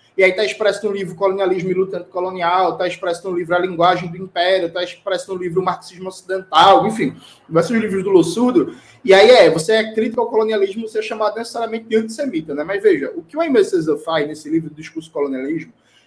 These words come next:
é mostrar que o nazifascismo tem uma continuidade histórica com o colonialismo clássico da Europa praticado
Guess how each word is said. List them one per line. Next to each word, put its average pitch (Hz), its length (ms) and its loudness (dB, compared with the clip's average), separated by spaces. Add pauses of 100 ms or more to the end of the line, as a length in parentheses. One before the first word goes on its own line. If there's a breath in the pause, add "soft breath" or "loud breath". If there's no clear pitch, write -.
é 190 120 0
mostrar 220 480 -2
que 240 80 -10
o 240 40 -6
nazifascismo 240 1400 -2 (360)
tem 220 80 0
uma 233 200 -2
continuidade 269 680 -2
histórica 170 640 -2 (160)
com 214 100 -6
o 220 80 -4
colonialismo 226 580 -2
clássico 214 360 -4
da 226 100 0
Europa 202 380 2
praticado 175 840 -2